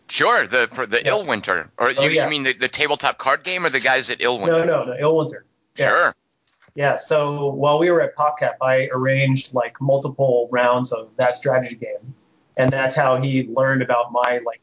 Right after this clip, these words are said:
Speaker 2: deep interest in strategy. And then, you know, we chit-chatted a lot about, um, the games that were,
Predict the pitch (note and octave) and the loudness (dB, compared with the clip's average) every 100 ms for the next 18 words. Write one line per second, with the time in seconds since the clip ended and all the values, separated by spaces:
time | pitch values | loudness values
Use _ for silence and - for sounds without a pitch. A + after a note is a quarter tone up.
0 | - C#3+ C3+ C3+ C3+ - B2 - B2+ A#2+ | -6 -2 0 0 -2 -6 -6 0 0 0
1 | A#2+ A#2+ A#2 A#2 C#3 D3+ D3 D3 - - | -4 -4 -2 0 2 4 2 2 0 0
2 | C3+ B2+ A#2+ A#2 A#2+ A#2 A#2 A2+ - _ | 0 2 0 2 2 0 0 0 -2 _
3 | _ _ - A2+ G#2 G2 - - D3 D3+ | _ _ -4 0 0 0 -2 -4 -2 2
4 | D#3+ D3+ D3 C3 C3+ C3 C3 B2+ | 2 2 0 0 2 4 2 0